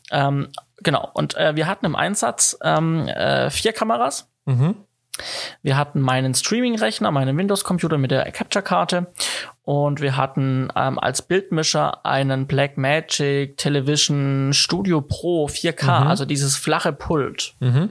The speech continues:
Speaker 2: mhm.
Speaker 1: Genau. Ähm, mit dem haben wir gemischt und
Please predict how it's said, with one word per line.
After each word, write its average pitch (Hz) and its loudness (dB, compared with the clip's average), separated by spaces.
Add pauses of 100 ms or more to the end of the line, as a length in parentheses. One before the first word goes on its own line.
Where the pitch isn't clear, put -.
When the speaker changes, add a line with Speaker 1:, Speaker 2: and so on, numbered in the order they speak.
(160)
Speaker 2:
mhm. 147 0
Speaker 1:
Genau. - -2 (800)
Ähm, 139 2
mit 139 -2
dem 151 2
haben 147 2
wir 135 0
gemischt 220 0 (200)
und 165 0